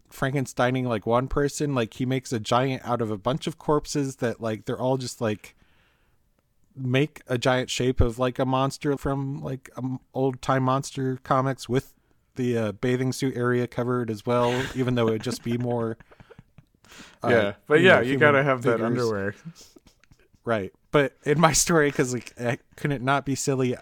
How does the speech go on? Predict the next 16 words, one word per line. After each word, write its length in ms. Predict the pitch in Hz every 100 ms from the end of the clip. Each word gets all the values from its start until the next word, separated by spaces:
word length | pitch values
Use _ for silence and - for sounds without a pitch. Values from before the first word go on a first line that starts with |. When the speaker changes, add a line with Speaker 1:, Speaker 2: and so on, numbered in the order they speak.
| _
Speaker 1:
I, 60 | 101
it's 300 | 113 120 -
that 320 | 131 123 -
they 100 | 123
have 220 | 127 139 -
to 100 | 135
make 300 | 139 131 -
a, 240 | 120 113 110 -
a 160 | 120 113
wife 300 | 107 123 131
for 280 | - 131 117
Bordoom 560 | 117 110 117 117 117
to 120 | 110 107
subdue 420 | - 107 117 117
him. 320 | 113 104
Speaker 2:
<laughs> 60 | 107